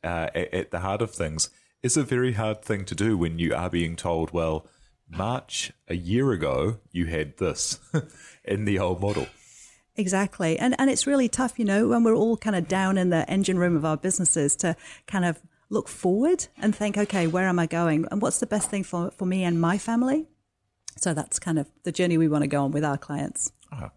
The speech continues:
Speaker 1: can't wait to see where that goes. And as a, as a final thought, um, do you, as a, as a serial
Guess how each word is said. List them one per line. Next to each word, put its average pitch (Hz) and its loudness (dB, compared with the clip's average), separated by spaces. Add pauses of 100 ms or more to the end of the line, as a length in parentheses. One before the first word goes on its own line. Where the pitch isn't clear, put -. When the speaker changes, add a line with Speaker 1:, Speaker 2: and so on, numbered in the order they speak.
(160)
Speaker 1:
can't - -12
wait 78 -6
to - -6
see 90 0
where 90 0
that 92 -2
goes. 147 0
And 127 0
as 123 2
a, 123 0
as - -2
a 127 -6
final 226 -2
thought, 69 -2
um, 101 -4 (440)
do 226 -4
you, 190 2
as - -2
a, 87 2
as - -2
a 78 0
serial 95 0